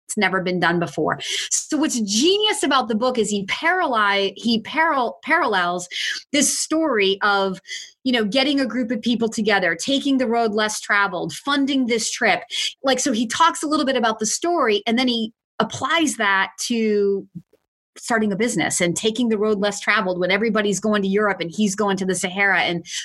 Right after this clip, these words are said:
finding people that, some people that, you know, stay with you in, as business partners through your journey, and other people that, you know, you have to shed along the way, and the, the, the joys of, you know, when all the plan is working, but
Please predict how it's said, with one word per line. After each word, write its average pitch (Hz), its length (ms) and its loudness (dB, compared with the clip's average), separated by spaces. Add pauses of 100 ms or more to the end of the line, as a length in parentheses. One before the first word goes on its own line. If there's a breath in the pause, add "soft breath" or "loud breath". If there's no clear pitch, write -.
(120)
finding 247 400 0
people 226 400 -2
that, 175 220 0
some 220 200 0
people 226 360 -2
that, 202 240 2 (260 loud breath)
you 240 80 -2
know, 220 80 2
stay 240 320 0
with 254 240 0
you 220 180 0 (140)
in, 240 340 0
as 220 220 2
business 220 320 0
partners 208 400 0
through 254 120 0
your 233 120 2
journey, 202 320 2
and 190 80 2
other 220 220 2
people 220 340 -2
that, 196 240 4 (280 loud breath)
you 240 100 0
know, 220 80 2
you 202 180 0
have 220 160 -2
to 208 160 2
shed 233 300 2
along 214 320 2
the 214 80 2
way, 208 340 2
and 165 140 -4 (240 loud breath)
the, 208 160 2 (100)
the, 190 300 0
the 208 120 2
joys 233 520 0
of, 202 200 0 (220 loud breath)
you 233 80 -2
know, 220 80 2
when 220 300 0
all 247 180 4
the 233 80 -2
plan 240 320 0
is 202 160 -2
working, 233 400 2
but 202 140 2